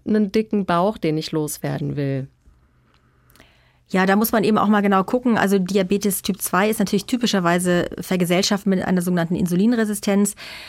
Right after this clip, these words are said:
Speaker 2: Dann ist die Frage, wie ist er da überhaupt behandelt? Ähm, ist er nur mit Diät behandelt? Ist er auch mit Medikamenten behandelt? Da gibt es natürlich Medikamente, die gezielt diese Insulinresistenz angehen. Da haben wir das Metformin oder auch die neuen G L P eins Analoga,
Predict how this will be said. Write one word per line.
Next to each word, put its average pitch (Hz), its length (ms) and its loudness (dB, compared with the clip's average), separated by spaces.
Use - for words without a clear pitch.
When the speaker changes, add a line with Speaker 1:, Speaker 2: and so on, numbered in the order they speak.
Speaker 2:
Dann 185 160 0
ist 190 140 -2
die 202 60 -2
Frage, 185 340 2
wie 196 140 2
ist - 120 -2
er 190 80 2
da 175 160 2
überhaupt 175 280 0
behandelt? 220 600 0
Ähm, 190 220 2
ist - 160 -2
er 185 80 0
nur 196 140 2
mit 190 160 0
Diät 196 220 -2
behandelt? 196 400 2
Ist - 120 -4
er - 80 0
auch 160 60 -2
mit 180 180 0
Medikamenten 185 560 0
behandelt? 185 420 0
Da 185 140 0
gibt 196 200 0
es 190 60 -2
natürlich 196 300 0
Medikamente, 190 540 2
die 180 100 0
gezielt 240 680 0
diese 185 200 0
Insulinresistenz 180 880 0
angehen. 208 640 2
Da - 220 -4
haben 190 100 4
wir 185 40 0
das 175 120 -2
Metformin 208 640 4
oder 175 240 2
auch - 120 -2
die 180 140 -2
neuen 175 320 2
G 175 160 2
L 175 60 0
P 180 140 -4
eins 208 460 0
Analoga, 175 800 0